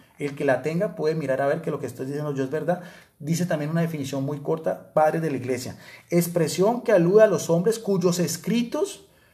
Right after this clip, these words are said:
ya no extrabíblicos, o sea, no, ya no los escritos de Pablo, los escritos de Juan,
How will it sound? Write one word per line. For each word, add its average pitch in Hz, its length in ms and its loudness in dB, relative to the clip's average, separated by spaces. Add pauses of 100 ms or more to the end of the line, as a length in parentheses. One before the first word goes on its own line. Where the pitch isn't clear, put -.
(160)
ya 170 200 4
no 202 160 0
extrabíblicos, 180 720 -2
o - 20 -8
sea, 127 260 -4
no, 160 220 -2
ya 165 140 2
no 190 80 0
los 208 120 0
escritos 165 400 -6
de 135 120 -6
Pablo, 127 500 -2 (300)
los 147 280 2
escritos 135 440 -6
de 139 100 -6
Juan, 131 400 -2